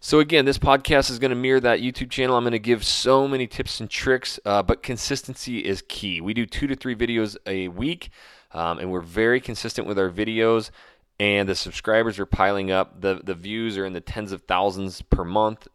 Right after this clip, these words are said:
i-, i-, and only growing. So, um, also, you know, if you want a super in-depth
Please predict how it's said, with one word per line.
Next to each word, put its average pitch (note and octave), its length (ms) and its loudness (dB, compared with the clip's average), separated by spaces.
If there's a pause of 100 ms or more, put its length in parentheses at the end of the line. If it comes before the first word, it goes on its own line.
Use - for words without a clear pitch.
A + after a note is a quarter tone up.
i-, F#2 40 -6
i-, F#2 280 -2
and F2+ 320 -6 (100)
only B2 240 6
growing. G2 540 2
So, F#2+ 420 4 (720)
um, F#2+ 440 4 (840)
also, B2 340 6
you A2+ 160 2
know, A2+ 80 4
if G#2 220 -2
you D3 80 -4
want C3+ 220 2
a A2 60 -2
super C3+ 640 0
in-depth G#2 640 -6